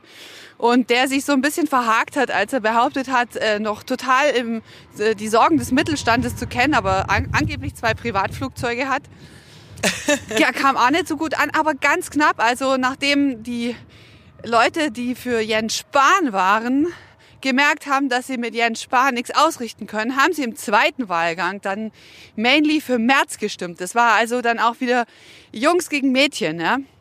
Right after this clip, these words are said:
Speaker 1: Die alte Nummer. Und deswegen
Speaker 2: Okay.
Speaker 1: war's arschknapp. Also immer noch eine Spaltung quasi der C D U und Annegret Kramp-Karrenbauer. Da schreit jetzt die A-F-D-Alis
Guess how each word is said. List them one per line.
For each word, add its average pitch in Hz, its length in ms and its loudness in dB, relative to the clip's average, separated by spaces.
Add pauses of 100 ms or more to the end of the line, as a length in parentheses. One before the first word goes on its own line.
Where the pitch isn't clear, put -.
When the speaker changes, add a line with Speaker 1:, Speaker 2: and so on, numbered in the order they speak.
(500)
Speaker 1:
Die 220 80 -2
alte 240 260 0
Nummer. 220 380 -6 (480)
Und 226 500 0
deswegen 320 300 2
Speaker 2:
Okay. 254 340 0
Speaker 1:
war's 285 220 4
arschknapp. 359 500 4 (380)
Also 254 220 -2
immer 359 200 2
noch 311 140 2
eine 254 240 -4
Spaltung - 580 0
quasi 285 580 0 (380)
der 233 160 0
C 269 160 -2
D 254 160 -4
U 320 160 -2
und 320 120 -2
Annegret 269 500 0
Kramp-Karrenbauer. 269 960 2 (240)
Da 226 100 2
schreit 247 300 0
jetzt 254 220 -2
die 240 120 -2
A-F-D-Alis 240 1120 0